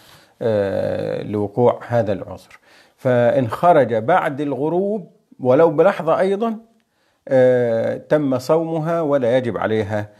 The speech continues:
آه، شيء. آه، كان سيدنا عبد الله بن عباس كان، آه، وضع قاعدة، يعني، لها استثناءات أو ضابط له استثناء، أن الفطر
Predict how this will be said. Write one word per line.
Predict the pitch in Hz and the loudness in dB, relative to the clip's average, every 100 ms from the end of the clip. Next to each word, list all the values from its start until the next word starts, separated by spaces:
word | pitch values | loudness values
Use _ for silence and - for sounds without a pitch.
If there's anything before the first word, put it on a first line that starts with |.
| _ _ - | _ _ -8
آه، | - 95 92 87 90 90 | -2 0 0 -2 -6 -10
شيء. | - 90 87 - _ _ _ - | -12 -14 -14 -18 _ _ _ -8
آه، | - 113 113 110 107 104 104 107 - | 0 4 6 6 4 4 2 -2 -2
كان | 143 139 | 0 0
سيدنا | 147 160 147 | 0 -2 2
عبد | 131 127 | 0 0
الله | 143 143 | 0 -2
بن | 117 120 | 0 -2
عباس | 107 117 151 120 - _ _ _ _ | -2 -2 -4 -4 -12 _ _ _ _
كان، | 131 127 120 110 | -4 -2 -2 -2
آه، | 107 98 - 110 - - - - - - | 0 0 -2 -4 -6 -8 -8 -10 -10 -2
وضع | 123 135 120 | 2 2 2
قاعدة، | - 110 123 135 120 120 | -2 -4 -2 -2 -2 -4
يعني، | - - 107 101 107 | -6 -6 -6 -6 -4
لها | 123 113 110 - - | -6 -4 -6 -6 -10
استثناءات | - 113 - 107 101 113 98 | -12 -14 -10 -8 -4 -4 -4
أو | 98 104 | -6 0
ضابط | 127 123 113 | 0 0 -2
له | 117 107 | -2 -4
استثناء، | 98 107 - 98 101 - - | -8 -14 -12 -10 -10 -10 -10
أن | 107 101 | -8 -8
الفطر | 101 - 160 160 131 151 | -8 -4 -4 -2 -6 -4